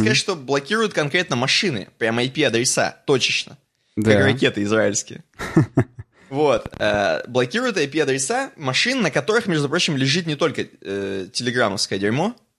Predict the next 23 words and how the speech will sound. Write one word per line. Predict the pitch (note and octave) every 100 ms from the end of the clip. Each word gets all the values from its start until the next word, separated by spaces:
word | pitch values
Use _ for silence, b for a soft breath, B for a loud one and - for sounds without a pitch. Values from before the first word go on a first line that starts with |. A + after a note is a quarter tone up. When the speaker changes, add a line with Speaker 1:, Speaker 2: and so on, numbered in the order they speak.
| _ _ _ _ _
Speaker 1:
но | A#2 A#2
еще | C#3 E3+
и |
другое | D3 D3+ E3 B2
дерьмо. | G2+ F#2+ - - _ _ _ _ _ _ _ _ _ _ _ _ _ _ _ _ _ _ _ _
И | - G#2
давай, | A#2 C#3+ F#3
давай, | B2 B2
сколько? | - E3+ C3
Ш-, | F3 - F3
шестнадцать | E3+ D#3 A3+ C4 -
миллионов, | G3+ F#3+ G3 B3 A#2+ G#2+
да? | B2
Шестнадцать | A#3+ - F#3+ F#3+
миллионов | F#3 F3
айпишников? | E3+ D#3 B2+ - D#3+ C3
Speaker 2:
Было | D3+ G3 F3+
Speaker 1:
Причем | C#3 -
Speaker 2:
до | D#3
Speaker 1:
было |
вось-, | D#3 D3+
Speaker 2:
восемнадцати | F#3+ D#3 G3+
в | G#3+